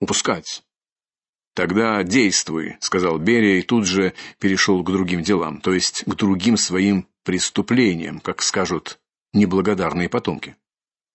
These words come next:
Уже отгремели залпы финального победного салюта, уже знамена немецкой армии были брошены к подножью мавзолея Ленина, то есть к подошвам Сталина, когда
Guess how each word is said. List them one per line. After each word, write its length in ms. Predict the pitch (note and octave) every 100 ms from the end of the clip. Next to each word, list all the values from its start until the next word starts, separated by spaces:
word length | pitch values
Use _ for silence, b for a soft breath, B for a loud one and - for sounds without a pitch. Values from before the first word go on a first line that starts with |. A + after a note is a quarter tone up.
| _ _ _ _ _ _ _ _ _ _ _ _ _ _ _ -
Уже 280 | A#2 A#2+ A3
отгремели 480 | F3+ D#3+ F#3 G3+ F3+
залпы 640 | B2+ F3+ E3 - D#3 D3
финального 760 | B2 C3 C#3 C#3 B2+ A#2 A2 G2+ -
победного 480 | G#2+ A#2 G#2+ G#2+ G2
салюта, 640 | - C3 E3+ D#3+ C#3+ C3+ B2 F#2+
уже 240 | A2 D#3
знамена 380 | C#3+ B2 B2 B2
немецкой 400 | G#2+ G#2+ F#2+ -
армии 340 | G#2 F#2+ F#2+ F2+
были 280 | F2+ F#2
брошены 600 | F#2 F#2 G#2 F#2+ G2 F#2
к 80 | F2+
подножью 640 | - F#2 G2 F#2 E2+ F2
мавзолея 500 | F#2 F#2+ F#2+ F#2 F2
Ленина, 600 | F#2 C#3 D#3 D3 C#3 C#3 A#2+
то 160 | C#3 D3+
есть 380 | C#3 - -
к 100 | -
подошвам 540 | - G2 C3+ D3+ C3 A#2
Сталина, 580 | - F2 E2 E2 E2+ E2 B B
когда 440 | - B2+ D#3+ D3+